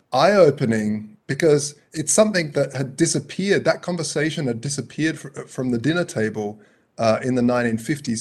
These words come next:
sixties, when, when, when we went off the gold standard and, and, and g-, globally, it sort of, it, it stopped being part of any sort of education. Even here in Germany, they hardly touch on the Weimar Republic, where they had the massive,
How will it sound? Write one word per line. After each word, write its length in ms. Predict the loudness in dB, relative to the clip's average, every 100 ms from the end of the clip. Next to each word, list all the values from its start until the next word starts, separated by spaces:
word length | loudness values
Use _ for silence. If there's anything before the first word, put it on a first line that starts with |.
| -4
sixties, 500 | -6 -6 -6 -6 -8 -8
when, 180 | -6 -2
when, 320 | -2 -2 -6 -18 _ _
when 200 | -6 0
we 100 | 0 2
went 120 | 2 2
off 160 | 0
the 80 | -2
gold 300 | 0 0 0
standard 400 | -4 -2 -2 -2
and, 140 | -4 -8 -8
and, 220 | -4 -4
and 360 | -2 -2 -4 -6 -18 _ _ _ _ _ -12
g-, 340 | -10 -8 -8
globally, 580 | 2 6 8 8 6 4 2 -2
it 140 | -6
sort 220 | -2 -2 -2
of, 20 | -6 -20 _ _ _ _ _ _ _ _ -12
it, 140 | -10 -8
it 260 | -8 -6
stopped 360 | -4 0 -2 -2 -2
being 340 | 0 0 -2 -4
part 140 | -2
of 80 | -2 -4
any 200 | -2 -2
sort 200 | 0 -4
of 80 | -2
education. 720 | -4 -4 -4 -2 -2 -4 -4 -2 0
Even 220 | 0 0
here 240 | 0 0 0
in 100 | 0
Germany, 580 | 2 2 2 0 -2 -6 -10 _ _
they 140 | -4 -4
hardly 500 | -2 0 0 0 -6
touch 380 | -4 -4 -2 -2
on 120 | -2
the 60 | 0
Weimar 460 | 0 0 0 -2
Republic, 540 | -4 -4 -4 -4 -6 -6
where 120 | -4
they 120 | -4
had 180 | -6 -8
the 80 | -2
massive, 540 | 0 -2 -2 -4 -6